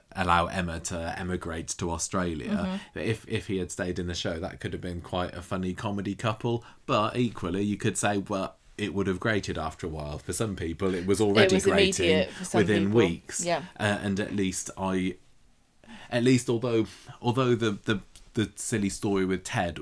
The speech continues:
Speaker 1: is an appallingly <sighs> c-, constructed exit storyline, it just, it just didn't work, did it? For, for various reasons. Um,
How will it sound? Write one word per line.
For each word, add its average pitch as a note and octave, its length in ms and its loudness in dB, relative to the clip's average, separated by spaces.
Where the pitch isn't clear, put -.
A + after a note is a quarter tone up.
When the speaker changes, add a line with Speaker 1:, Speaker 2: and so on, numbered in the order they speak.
Speaker 1:
is F#2+ 160 -2
an F2+ 280 -4
appallingly F2 1080 -2
<sighs> - 60 -8
c-, G2 220 -6
constructed F2+ 800 -4
exit - 460 -6
storyline, E2 640 -4
it - 80 -12
just, - 320 -8
it G2 120 -6
just - 260 -6
didn't F#2+ 360 -2
work, E2+ 380 0
did E2+ 180 -4
it? - 200 -8
For, F2 220 -4
for F#2+ 160 -8
various E2+ 600 -4
reasons. E2+ 640 -4
Um, F2+ 480 -2